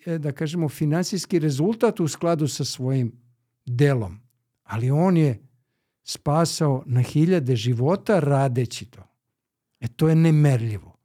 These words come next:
To je nemerljivo. Mislim, merljivo je, ali, ali, da tako kažem, kao, kao ideje, nemerljivo mnogo. Po meni mnogo važnije od finansijskog nekog rezultata. Ima i drugih njegovih kolega i koleginica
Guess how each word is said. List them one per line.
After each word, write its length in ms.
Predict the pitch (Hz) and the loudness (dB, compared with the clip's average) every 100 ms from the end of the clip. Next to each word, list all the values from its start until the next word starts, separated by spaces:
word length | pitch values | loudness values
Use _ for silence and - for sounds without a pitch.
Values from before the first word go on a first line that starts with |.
| _ _ | _ _
To 160 | - 196 | -2 2
je 80 | 196 | 4
nemerljivo. 760 | 156 139 135 120 113 95 87 _ _ _ _ - | 4 4 2 0 -4 -8 -14 _ _ _ _ -4
Mislim, 280 | 127 - 135 | -4 -2 0
merljivo 640 | 139 135 147 208 180 151 | 4 4 4 4 4 4
je, 120 | 131 123 | 0 2
ali, 340 | 131 135 117 123 - - - - _ - | 2 4 2 -2 -10 -18 -20 -20 _ -2
ali, 520 | 120 120 127 120 117 - - | 2 4 2 0 -4 -14 -6
da 120 | 131 | -6
tako 240 | 120 127 | -4 -6
kažem, 320 | - 131 127 120 | -4 -2 -2 -4
kao, 340 | - 123 120 - | -2 -2 -2 -4
kao 180 | 127 123 | -2 0
ideje, 460 | 117 127 151 151 | 0 0 2 2
nemerljivo 680 | 131 139 143 160 180 185 165 | 2 2 2 2 2 2 2
mnogo. 580 | 151 151 151 113 - - _ _ _ _ _ _ _ _ _ _ _ _ _ _ _ _ | 4 4 2 0 -10 -18 _ _ _ _ _ _ _ _ _ _ _ _ _ _ _ _
Po 120 | 131 | 0
meni 280 | 120 143 156 | 4 4 4
mnogo 360 | 143 143 151 160 | 4 4 2 2
važnije 640 | 143 143 139 190 196 160 - | 2 0 0 0 2 0 -2
od 220 | 165 151 - | -2 -2 -2
finansijskog 840 | 156 143 151 151 165 - - 113 | -4 0 -2 -2 -4 -4 -4 -2
nekog 340 | 117 110 104 | -2 -4 -8
rezultata. 680 | 107 104 104 - 92 - _ _ _ _ _ _ _ _ | -10 -10 -12 -12 -14 -16 _ _ _ _ _ _ _ _
Ima 260 | 123 127 139 | 0 2 2
i 60 | 123 | 2
drugih 440 | 135 151 151 - | 2 2 0 -2
njegovih 320 | 139 139 151 | -2 0 -2
kolega 360 | - 139 139 147 | -2 -2 0 -2
i 60 | 135 | -2
koleginica 760 | 135 131 131 147 143 - | -4 -4 -2 -2 -4 -4